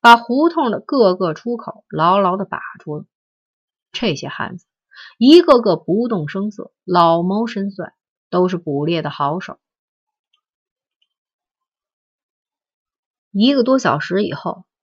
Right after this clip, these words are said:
猎物才露头。一个穿着条脏乎乎的裤衩儿，光着上身儿，瘦的能数清肋巴骨的半大小孩子，急匆匆的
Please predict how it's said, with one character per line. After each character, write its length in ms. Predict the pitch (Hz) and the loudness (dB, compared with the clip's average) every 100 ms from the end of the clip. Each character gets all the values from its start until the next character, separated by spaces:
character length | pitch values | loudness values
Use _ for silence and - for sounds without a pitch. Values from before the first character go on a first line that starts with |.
| _ _ | _ _
猎 280 | 220 220 180 | 2 6 6
物 380 | 170 160 156 156 | 4 2 0 -2
才 220 | - 165 | -6 -4
露 220 | 185 160 | -2 -2
头。 320 | 147 143 160 208 _ _ _ _ _ _ _ _ _ _ _ _ _ _ _ _ _ _ _ _ _ _ | -4 -10 -10 -14 _ _ _ _ _ _ _ _ _ _ _ _ _ _ _ _ _ _ _ _ _ _
一 180 | - 190 | -4 -2
个 440 | 202 208 185 170 180 _ | 4 6 8 4 0 _
穿 280 | - 202 196 | -6 -2 0
着 100 | 180 | -2
条 220 | 170 160 | 0 -2
脏 380 | 175 - 226 226 | 0 2 4 2
乎 160 | 208 185 | -2 -4
乎 140 | 190 | -2
的 80 | 185 | -4
裤 240 | - 180 | -6 -6
衩 160 | - - | -6 -14
儿， 100 | - _ _ _ _ _ | -18 _ _ _ _ _
光 260 | - 254 262 | 2 2 2
着 80 | 226 | 0
上 240 | 208 160 | 0 -2
身 140 | 190 | -4
儿， 140 | 196 - _ _ _ _ - _ | -6 -6 _ _ _ _ -20 _
瘦 440 | - - 330 240 | -2 6 8 10
的 160 | 123 - | 6 2
能 220 | 202 254 302 | 0 -2 -2
数 260 | - 165 | 0 0
清 220 | 165 254 | 0 -2
肋 300 | 277 285 220 | 0 2 2
巴 80 | 175 | 2
骨 240 | - - - | -2 -8 -6
的 100 | 233 | 0
半 180 | 226 | 0
大 140 | 208 175 | 0 -2
小 140 | - | -4
孩 260 | 147 131 175 | -8 -6 -6
子， 100 | - _ _ _ - - _ | -10 _ _ _ -20 -20 _
急 240 | 247 302 | 6 8
匆 180 | 349 320 | 8 4
匆 240 | 285 302 | 0 -4
的 160 | 269 - | -6 -10